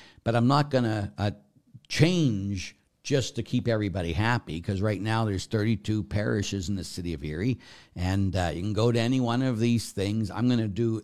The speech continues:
everything. Before we made the changes, I had a town hall. We had a hundred and eighty-five people there. We talked about it. We went through everything. Um, so that's all I can do. So, but yes, starting the first week of August, it'll be ten A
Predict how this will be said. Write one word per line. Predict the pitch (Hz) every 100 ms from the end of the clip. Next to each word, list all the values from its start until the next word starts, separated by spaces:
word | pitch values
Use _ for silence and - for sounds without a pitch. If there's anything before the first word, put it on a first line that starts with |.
| -
everything. | 131 123 110 92 - 82 71 73 - - -
Before | 104 120 120
we | 113
made | 107 123 127
the | 123
changes, | - 117 123 123 123 107
I | 110
had | 110 110
a |
town | 104 117 110 113
hall. | 110 110 104
We | 90
had | 85 90
a | 92
hundred | 123
and | 107 107
eighty-five | 113 104 104 98 98
people | - 117 98 95
there. | 85 87
We | 87
talked | - 107 107 -
about | 95 101 101
it. | 98
We | 92
went | 87 98 104
through | 110
everything. | 98 98 95 95 107 98 95 - - - -
Um, | 92 87 82 73 80 -
so | - 110 98
that's | 107 -
all | - 85 76
I | 82
can | - 69
do. | 69 - _ -
So, | 117 104
but | 95 -
yes, | 101 78
starting | - - 98 85
the | 80
first | - 101 -
week | 92 73
of | 80
August, | 78 73 -
it'll | 82 76
be | 73
ten | 71 - 101 95
A | 87 82